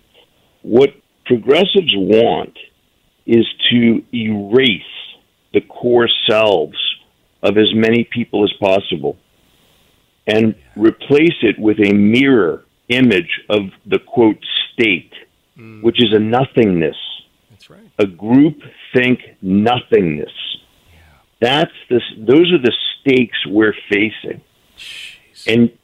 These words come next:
Speaker 1: right? So if
Speaker 2: Yeah.
Speaker 1: and then if you say things that are the truth, like, "Well, I don't understand. There's a community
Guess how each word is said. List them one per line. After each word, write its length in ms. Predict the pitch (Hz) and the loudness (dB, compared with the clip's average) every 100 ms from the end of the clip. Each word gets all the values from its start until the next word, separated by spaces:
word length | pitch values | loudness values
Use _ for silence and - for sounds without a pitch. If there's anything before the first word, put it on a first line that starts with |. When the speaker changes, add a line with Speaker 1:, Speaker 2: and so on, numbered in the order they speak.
| _ _ - | _ _ -2
Speaker 1:
right? 380 | 110 113 180 - - - - | 2 2 2 -2 -20 -8 0
So 160 | 127 | 4
if 140 | 127 123 | 2 0
Speaker 2:
Yeah. 140 | 104 | -2
Speaker 1:
and 120 | 123 135 | 0 2
then 140 | 160 | 0
if 140 | 165 | 0
you 100 | 131 120 - | -2 -2 0
say 140 | 156 | 0
things 240 | 175 180 143 | 2 0 0
that 180 | 120 123 | 0 0
are 120 | 113 | 0
the 100 | 101 - - | -4 -12 -4
truth, 340 | 233 208 110 - _ _ _ _ _ _ _ _ _ | 2 2 2 -4 _ _ _ _ _ _ _ _ _
like, 320 | 113 131 127 - | 0 0 0 0
"Well, 220 | 135 127 | 2 2
I 60 | 160 | 2
don't 160 | 180 | 0
understand. 600 | 175 160 - - 175 139 | 2 0 0 0 0 2
There's 160 | 110 110 | 0 0
a 160 | 117 110 | -4 -4
community 360 | 139 160 151 | 0 0 0